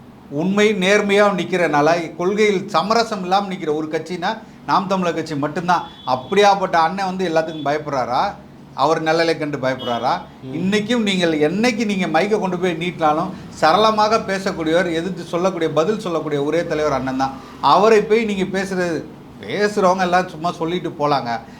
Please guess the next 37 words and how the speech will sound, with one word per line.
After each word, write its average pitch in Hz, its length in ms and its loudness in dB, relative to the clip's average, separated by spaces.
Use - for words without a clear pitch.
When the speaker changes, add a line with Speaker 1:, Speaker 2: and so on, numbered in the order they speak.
Speaker 2:
ம். 117 40 -6
Speaker 1:
ஆனா 156 200 4
அப்படிலாம் 156 300 2
எதுவுமே 156 380 0
கிடையாது. 143 520 4
யாரை 220 280 4
பார்த்து 196 300 0
அண்ணன் 185 240 0
பயப்படுறார்? 170 360 2
அண்ணன் 247 360 0
தானே 269 160 2
வளர்த்து 226 340 2
விடுறாரு. 185 180 2
எங்களை 202 260 2
எல்லாம் 240 160 2
யார் 226 220 2
வளர்த்து 202 300 -2
விடுறா? 160 240 -2
எனக்கெல்லாம் 196 380 2
இந்த 208 160 0
வாய்ப்பை 214 340 2
கொடுக்குறது 185 340 -4
யாரு? 170 200 2
இத்தனை 208 300 -4
பேருக்கு 202 300 0
வாய்ப்பை 196 240 2
கொடுத்துறது 160 380 -4
யாரு? 151 400 0
"நீ 160 120 -6
போய் 220 300 0
பேசுப்பா, 190 560 2
நீ 165 100 -8
இப்படி 165 240 -8
பேசு, 196 340 -4
இதை 156 140 -4
நல்லா 190 360 2
பேசுங்க." 170 420 -4